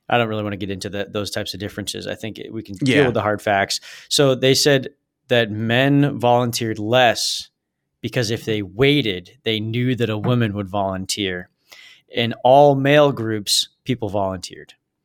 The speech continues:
Speaker 1: Um, so I think that, I don't, I don't know what the con-, like, obviously that's messed up. We shouldn't do that.
Speaker 2: Right.
Speaker 1: Um, I've known, I've, I've known male engin-, like, male folks who do glue work as well. I, I don't think it's exclusive, but it is,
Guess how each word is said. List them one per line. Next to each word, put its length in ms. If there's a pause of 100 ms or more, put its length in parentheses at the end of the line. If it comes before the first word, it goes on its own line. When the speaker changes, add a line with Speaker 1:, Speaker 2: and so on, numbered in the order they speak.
(420)
Speaker 1:
Um, 400 (180)
so 160
I 60
think 340
that, 320 (100)
I 140
don't, 180
I 120
don't 180
know 120
what 260
the 80
con-, 180
like, 340 (260)
obviously 300
that's 260
messed 240
up. 200
We 60
shouldn't 320
do 200
that. 200 (160)
Speaker 2:
Right. 340
Speaker 1:
Um, 420 (280)
I've 240
known, 520 (200)
I've, 220 (120)
I've 200
known 280
male 180
engin-, 420
like, 200
male 220
folks 320
who 140
do 280
glue 240
work 300
as 180
well. 240
I, 100
I 20
don't 260
think 140
it's 100
exclusive, 520
but 100
it 120
is, 300